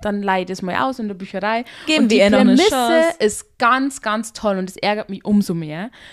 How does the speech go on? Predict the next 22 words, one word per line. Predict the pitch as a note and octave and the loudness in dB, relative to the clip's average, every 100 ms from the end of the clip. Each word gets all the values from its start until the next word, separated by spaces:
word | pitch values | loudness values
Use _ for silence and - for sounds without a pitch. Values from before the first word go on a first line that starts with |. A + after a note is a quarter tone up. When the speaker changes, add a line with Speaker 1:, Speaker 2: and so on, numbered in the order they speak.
| - - | -18 -8
Speaker 1:
Die | A3 | -6
Prämisse | G#3+ A3+ C#4+ E4+ C#4+ | -2 2 2 0 -4
ist | - G#3 | -4 -6
nämlich, | G3 F#3+ G3+ G#3+ | -6 -6 -8 -8
dass | F#3+ - | -10 -8
eine, | F#3 F3+ F#3 F3+ F3+ F#3+ - _ _ _ _ - - | -6 -4 -4 -4 -6 -8 -14 _ _ _ _ -20 -10
es | G3+ | -6
geht | A#3+ | -4
um | A3 | -4
eine | G3+ | -2
Künstlerin, | - D#4+ G4 - C#4 C4 B3+ B3+ | 0 0 0 -4 -4 -2 0 0
die | G#3+ | -2
ist | G3 - | -8 -8
so | F#3+ | -8
ganz, | F#3 G3+ A#3+ | -4 -4 -4
ganz | F3+ E3+ - | -8 -8 -6
einsam, | G#3+ A#3+ A#3+ A3 G#3 | -4 -4 -4 -4 -2
wohnt | C4 C#4 | -2 -2
auf | G3 | -6
so | - | -8
einer | F#3+ F#3 B3 | -8 -4 4
Insel, | C4 E4+ E4 | 4 4 0